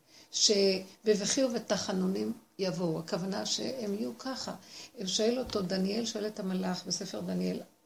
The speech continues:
"עד מתי יתגלה הקץ?" אז הוא אומר, עד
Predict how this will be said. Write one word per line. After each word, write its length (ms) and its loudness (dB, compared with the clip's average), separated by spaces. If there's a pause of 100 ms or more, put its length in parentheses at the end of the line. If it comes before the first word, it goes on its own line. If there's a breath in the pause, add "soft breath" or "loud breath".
"עד 240 -4
מתי 540 -2 (720 soft breath)
יתגלה 540 0
הקץ?" 360 -2
אז 120 0
הוא 80 0
אומר, 200 0 (680 soft breath)
עד 300 2